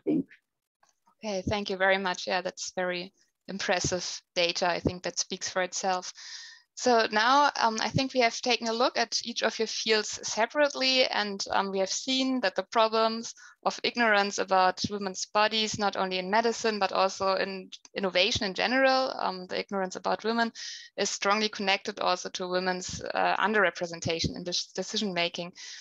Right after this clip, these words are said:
Speaker 2: And now I would like to, um,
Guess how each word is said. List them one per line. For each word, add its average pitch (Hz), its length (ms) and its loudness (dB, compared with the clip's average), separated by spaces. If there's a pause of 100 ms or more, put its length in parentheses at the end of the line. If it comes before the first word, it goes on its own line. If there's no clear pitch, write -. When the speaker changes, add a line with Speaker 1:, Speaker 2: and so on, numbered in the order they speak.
(360)
Speaker 2:
And 220 160 -2
now 269 380 4 (160)
I 226 160 6
would 285 320 0
like 220 260 2 (120)
to, 226 500 0
um, 196 440 2